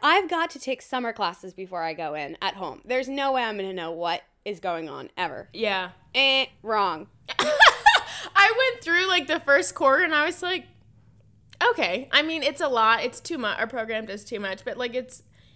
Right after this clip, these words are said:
Speaker 2: it's the same. Shorter time
Speaker 1: No, but
Speaker 2: period.
Speaker 1: it's all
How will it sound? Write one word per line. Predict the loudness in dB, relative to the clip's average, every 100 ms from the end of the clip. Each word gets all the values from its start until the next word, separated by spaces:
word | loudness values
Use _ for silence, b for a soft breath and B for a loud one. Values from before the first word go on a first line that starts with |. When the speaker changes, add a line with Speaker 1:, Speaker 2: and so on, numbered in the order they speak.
| b
Speaker 2:
it's | -6 -4 -6
the | -4
same. | -4 -2 -4 -8
Shorter | -8 -2 0 0
time | -2 0
Speaker 1:
No, | 0
but | 2 -2
Speaker 2:
period. | -2 -2 -2 -4 4
Speaker 1:
it's | 4 6
all | 6 10 10